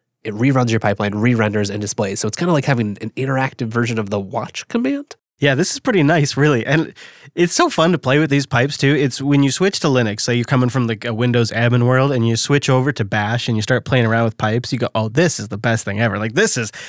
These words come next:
Speaker 2: this is how it should work." But it's hard to really wrap your head around it. So until you get to that point, a tool like this can be super useful.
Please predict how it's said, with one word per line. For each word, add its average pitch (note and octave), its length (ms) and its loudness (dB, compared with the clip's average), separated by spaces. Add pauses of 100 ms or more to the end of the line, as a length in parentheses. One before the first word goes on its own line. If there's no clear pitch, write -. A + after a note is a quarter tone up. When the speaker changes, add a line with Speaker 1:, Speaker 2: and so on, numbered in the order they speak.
(140)
Speaker 2:
this D#3+ 220 0
is A#2 60 -6
how A#2 180 0
it G#2 60 -6
should D#3 200 2
work." A2+ 240 2
But A#2 220 0 (280)
it's D#3+ 220 2
hard E3+ 300 2
to D3+ 80 4
really C#3 320 4
wrap C3 240 2
your A#2 80 2
head C3 160 2
around D3 300 2
it. - 180 -6
So C3 100 4
until B2+ 220 2
you G3 120 4
get D#3 200 2
to D3 80 2
that A#2 180 2
point, G#2+ 240 0
a A2 60 -6
tool G3 260 4
like A2 280 0
this G2+ 280 -6 (260)
can C#3+ 120 2
be A2+ 80 0
super - 240 -2
useful. B2+ 280 -2